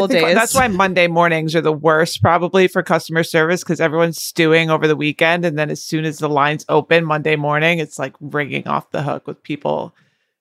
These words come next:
Speaker 1: raging.
Speaker 2: Yeah, I'm sure. Although at least for airlines, they seem to be, like, somewhat open, more, a little more, less than traditional hours, I think. I don't
Speaker 1: Right.
Speaker 2: know. Anyway, but yeah, that's probably,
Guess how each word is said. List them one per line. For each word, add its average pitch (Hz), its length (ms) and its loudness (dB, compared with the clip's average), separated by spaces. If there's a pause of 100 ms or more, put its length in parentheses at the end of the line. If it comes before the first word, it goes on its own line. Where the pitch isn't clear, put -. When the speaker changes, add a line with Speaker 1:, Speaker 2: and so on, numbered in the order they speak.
(140)
Speaker 1:
raging. 151 220 0
Speaker 2:
Yeah, 180 160 4
I'm 175 120 -2
sure. 190 440 -2 (400)
Although 226 240 2
at 226 60 2
least 254 140 0
for 220 100 2
airlines, 165 580 0
they 170 100 4
seem 160 220 -6
to 160 100 -8
be, 160 120 2
like, 135 200 -2
somewhat 131 440 -6 (460)
open, 156 380 -2
more, 160 140 2
a 135 40 -2
little 165 200 2
more, 156 400 -2 (500)
less 160 200 -2
than 156 120 -8
traditional 151 580 -4
hours, 147 400 -2
I 160 40 -6
think. - 440 -6
I 151 60 -2
don't 151 180 -4
Speaker 1:
Right. - 100 -20
Speaker 2:
know. - 100 -18 (640)
Anyway, 196 560 0
but 190 140 0
yeah, 175 140 2
that's 165 160 -2
probably, 165 580 0